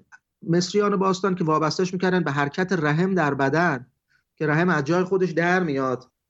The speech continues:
و تو بدن به چرخش در میاد.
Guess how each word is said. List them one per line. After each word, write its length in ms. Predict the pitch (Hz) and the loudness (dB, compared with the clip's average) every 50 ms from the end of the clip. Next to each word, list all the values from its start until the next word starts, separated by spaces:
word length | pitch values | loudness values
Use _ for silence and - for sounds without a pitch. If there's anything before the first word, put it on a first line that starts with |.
| _ _ _ _ _ _ - - | _ _ _ _ _ _ -8 -4
و 340 | 143 143 139 135 131 123 120 - - | -2 0 2 2 0 -2 -4 -6 -8
تو 100 | 190 180 | -6 -2
بدن 380 | 165 160 156 160 175 180 185 | 0 0 0 0 0 0 0
به 80 | 175 151 | 0 -2
چرخش 760 | 151 - 165 147 147 147 - - 185 185 180 - - - _ _ _ _ _ - | -2 -2 -2 -2 -2 -2 -2 -2 -2 -2 -4 -8 -16 -20 _ _ _ _ _ -10
در 240 | 127 135 131 123 120 | -8 -6 -4 -4 -4
میاد. 360 | 117 117 110 101 98 92 - | -4 -4 -4 -4 -6 -8 -12